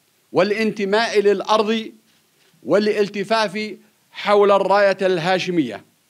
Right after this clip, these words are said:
ويأتي هذا العيد وقد انتصر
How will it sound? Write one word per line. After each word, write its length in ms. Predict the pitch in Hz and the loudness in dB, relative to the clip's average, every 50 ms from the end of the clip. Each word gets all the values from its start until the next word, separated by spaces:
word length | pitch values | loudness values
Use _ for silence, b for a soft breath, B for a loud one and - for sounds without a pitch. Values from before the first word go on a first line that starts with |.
| _ _ _ _ _ _ _ _ _ _ B B B B B B B B B _ | _ _ _ _ _ _ _ _ _ _ B B B B B B B B B _
ويأتي 680 | - 127 156 196 233 247 - 202 190 - 220 220 220 202 | -4 0 0 2 2 2 0 -2 -8 -8 -6 -2 -2 0
هذا 300 | 190 214 220 220 196 226 | 0 0 0 0 0 0
العيد 460 | 214 208 185 214 226 214 156 131 113 - - _ _ _ _ _ _ _ _ _ _ _ _ _ _ _ _ _ | 0 0 0 -2 -2 -2 -4 -6 -8 -10 -14 _ _ _ _ _ _ _ _ _ _ _ _ _ _ _ _ _
وقد 540 | 127 160 185 - 208 202 180 160 156 143 - - | -6 -6 -4 -2 -2 -2 -2 -4 -12 -16 -8 -6
انتصر 640 | 175 175 185 175 180 220 233 208 208 208 180 147 120 | -4 -2 -2 -2 0 0 0 2 2 2 0 0 -2